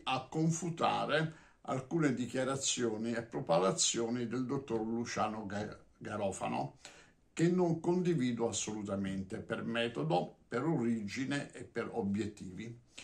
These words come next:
Innanzitutto non è vero che l'unica traccia biologica rinvenuta sulla scena del crimine di Via Poma e utile alle indagini sia quella rinvenuta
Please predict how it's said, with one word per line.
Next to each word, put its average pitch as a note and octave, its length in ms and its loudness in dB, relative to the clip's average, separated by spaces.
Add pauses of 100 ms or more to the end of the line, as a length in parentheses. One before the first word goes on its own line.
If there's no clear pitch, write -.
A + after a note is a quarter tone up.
(440)
Innanzitutto E3+ 760 2
non D#3 200 6
è D#3 120 8
vero C3+ 420 4
che B2+ 140 0
l'unica C3 500 4
traccia C#3 480 2
biologica A2 1160 0
rinvenuta A#2 720 -2
sulla A2 320 -6
scena A#2+ 360 0
del G#2+ 220 -6
crimine B2 720 0
di G#2+ 100 -2
Via G#2+ 280 0
Poma D#3+ 640 4
e A#2+ 120 -4
utile D3 440 2
alle A2+ 180 4
indagini C#3 760 4
sia A#2+ 280 -2
quella C3+ 340 0
rinvenuta B2 800 0